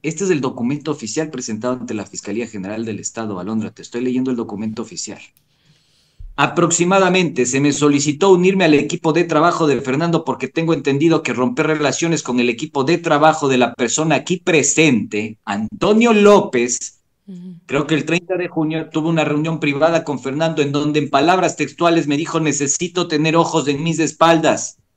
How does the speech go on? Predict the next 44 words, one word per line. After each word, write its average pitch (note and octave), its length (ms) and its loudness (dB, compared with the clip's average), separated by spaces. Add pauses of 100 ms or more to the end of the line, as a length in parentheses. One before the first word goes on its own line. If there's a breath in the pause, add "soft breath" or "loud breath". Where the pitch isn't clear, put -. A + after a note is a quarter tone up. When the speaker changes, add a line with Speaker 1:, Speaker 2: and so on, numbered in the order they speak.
(320)
Speaker 1:
y A2+ 140 -10
quiero E3+ 260 4
que D#3+ 140 2
tú F#3 200 4
seas F3+ 280 2
mis D#3 180 0
ojos.' E3 380 2
Me C3 160 0
planteó C#3 280 0
una E3 140 0
situación D#3+ 560 -2
en C#3+ 140 0
donde D3+ 240 2
a C3+ 60 2
mí, G#3 420 2 (1160)
donde D3 300 4
me D3 140 4
dice G3 320 2
que F3 100 2
el D3+ 80 0
partido G3 480 2
político F3+ 540 -2
dispone E3+ 380 -2
de D3 80 4
algunas A3 400 2
situaciones F3+ 580 2
en E3+ 80 4
las D3+ 160 2
que - 180 -6
no E3 140 2
estaban E3 380 2
conforme. C3+ 600 0 (320)
Como C#3 300 2
tengo A3+ 260 6
una F#3+ 120 6
empresa F#3 380 4
de D#3+ 100 4
marketing, E3 540 2
hice D#3+ 200 4
una D#3 200 2
proforma D#3+ 440 0
y C#3+ 40 -2
fue C#3+ 180 2
aprobada. A#2+ 500 0